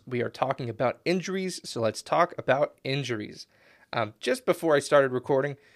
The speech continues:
Christian Dvorak's season ended. Montreal announced on Wednesday afternoon that Christian Dvorak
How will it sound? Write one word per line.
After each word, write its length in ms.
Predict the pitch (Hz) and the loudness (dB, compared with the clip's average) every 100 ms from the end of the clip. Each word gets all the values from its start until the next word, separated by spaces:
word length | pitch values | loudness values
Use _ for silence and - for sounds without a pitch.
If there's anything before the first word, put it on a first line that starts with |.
| _ | _
Christian 320 | - 175 170 147 | -4 -2 0 -2
Dvorak's 460 | 123 139 143 139 | 2 4 4 0
season 360 | - 143 135 143 | -8 -6 -6 -4
ended. 320 | 127 123 110 | -4 -2 -4
Montreal 380 | 113 131 - 135 | -4 -4 2 2
announced 380 | 127 127 127 - | 4 0 -2 -4
on 200 | 127 120 | -6 -2
Wednesday 400 | 120 127 117 123 | -2 -4 0 2
afternoon 500 | 120 - 127 143 147 | 2 2 -4 -4 -4
that 100 | 117 | -4
Christian 360 | - 160 151 123 | -4 -6 -4 -4
Dvorak 480 | 113 123 131 131 | 0 4 6 6